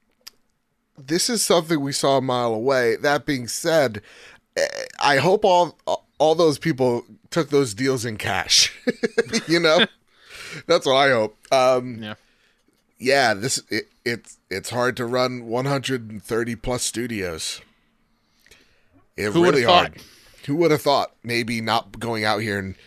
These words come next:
Speaker 1: just buying and gobbling up everything.
Speaker 2: Yeah.
Speaker 1: Um, I don't know who this deal was, but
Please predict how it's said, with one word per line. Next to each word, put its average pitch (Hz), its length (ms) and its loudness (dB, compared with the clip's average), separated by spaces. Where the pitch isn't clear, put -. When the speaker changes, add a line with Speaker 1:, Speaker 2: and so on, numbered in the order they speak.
Speaker 1:
just - 340 -4
buying 104 480 0
and 95 140 -8
gobbling 98 420 -2
up 92 160 -4
everything. 87 600 -6
Speaker 2:
Yeah. 101 280 -10
Speaker 1:
Um, 98 480 0
I 165 80 2
don't 226 120 2
know 185 140 4
who 175 180 -6
this 147 240 -2
deal 127 260 -2
was, 107 460 -2
but - 260 -6